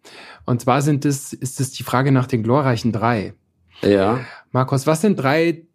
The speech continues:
Speaker 1: Dinge, die dir gerade besonders, oder, oder was, was sind drei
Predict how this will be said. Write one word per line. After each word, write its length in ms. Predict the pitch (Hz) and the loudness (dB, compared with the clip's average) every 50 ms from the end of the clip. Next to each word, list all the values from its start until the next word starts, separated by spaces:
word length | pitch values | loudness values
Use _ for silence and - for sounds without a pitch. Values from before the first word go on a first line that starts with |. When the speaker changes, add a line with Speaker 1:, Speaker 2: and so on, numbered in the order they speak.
| _ - | _ 0
Speaker 1:
Dinge, 460 | 160 156 156 143 131 123 120 113 110 | 2 2 2 2 0 0 -2 -2 -4
die 260 | 117 - - 139 143 | -6 -4 0 0 2
dir 160 | 143 143 131 | 2 2 0
gerade 300 | - 113 120 123 127 135 | 0 0 0 0 0 0
besonders, 600 | 117 123 120 - 131 127 127 135 127 127 - - | -2 -2 -4 -2 0 0 2 2 0 -2 -4 -4
oder, 240 | - 147 139 - - | -2 0 0 2 2
oder 160 | 170 156 147 | 2 4 4
was, 300 | 147 170 170 - - 147 | 2 2 0 -2 -6 -4
was 180 | 143 151 147 - | -4 -4 -4 -2
sind 420 | - 160 151 143 - - _ - | -2 -2 -2 -2 -6 -10 _ -4
drei 440 | 147 127 131 127 127 131 131 127 - | -2 0 2 2 2 2 0 0 -2